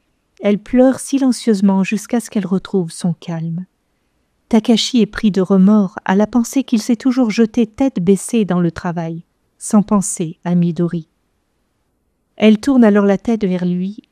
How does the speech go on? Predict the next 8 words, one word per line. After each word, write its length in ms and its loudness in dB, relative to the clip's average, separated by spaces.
et 120 0
lui 180 0
dit 160 -4
calmement : « 680 -4
Avant 320 2
de 100 0
nous 140 4
marier, 500 -4